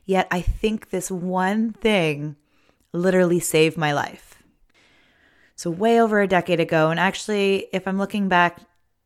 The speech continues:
at it, it's probably the very beginning of when I really started my self-love adventure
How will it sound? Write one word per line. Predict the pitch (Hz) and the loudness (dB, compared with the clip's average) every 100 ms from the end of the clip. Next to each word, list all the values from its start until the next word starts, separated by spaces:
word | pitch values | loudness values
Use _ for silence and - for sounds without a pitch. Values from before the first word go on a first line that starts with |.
| - | -2
at | 170 165 | 2 4
it, | 165 165 160 | 4 2 0
it's | 165 160 | -4 -6
probably | - 170 196 214 | -6 -2 0 0
the | 185 | 0
very | 175 170 170 170 170 | 0 0 0 -2 -4
beginning | - 170 175 165 165 | -6 -4 -2 -2 -2
of | 160 165 | -4 -4
when | 160 | -4
I | 160 160 156 160 - | -2 -2 -2 -4 -8
really | 156 160 160 165 165 165 165 | -6 -2 0 0 -2 -2 -4
started | 160 - 151 156 156 | -6 -4 -2 -2 -2
my | 147 | -6
self-love | - - - 107 - 185 - | -4 -4 -6 -8 -10 -12 -8
adventure | 151 147 - 143 - - 160 | -6 -4 -6 -8 -10 -10 -12